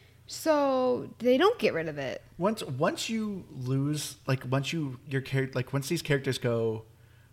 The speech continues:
Speaker 2: I mean, the people are called Aragami. That's where it gets its name. But once an Aragami loses so much of its humanity, they basically become kinda, like, feral,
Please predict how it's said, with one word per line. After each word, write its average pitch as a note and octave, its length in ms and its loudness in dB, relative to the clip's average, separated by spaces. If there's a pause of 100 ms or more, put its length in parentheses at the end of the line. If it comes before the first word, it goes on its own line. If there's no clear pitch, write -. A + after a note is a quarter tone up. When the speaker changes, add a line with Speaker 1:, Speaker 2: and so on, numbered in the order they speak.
(120)
Speaker 2:
I A#2 60 -4
mean, B2 100 0
the A#2+ 80 -8
people C#3 220 0
are B2+ 40 -2
called B2+ 200 2
Aragami. A#2+ 680 -2 (200)
That's - 160 -20
where A#2 100 -10
it A2+ 40 -14
gets - 180 -8
its A#2 120 -10
name. A#2 140 -4
But A2+ 180 -6 (340)
once C3+ 160 -2
an E3+ 80 0
Aragami C3 600 2
loses B2+ 360 -2
so C3 240 2
much B2+ 180 2
of A#2+ 60 -4
its A#2+ 120 -6
humanity, A#2+ 400 -2
they B2 80 0
basically A#2+ 380 -4
become B2+ 260 -2
kinda, A#2+ 240 -2
like, A2 140 -2
feral, C3+ 640 -2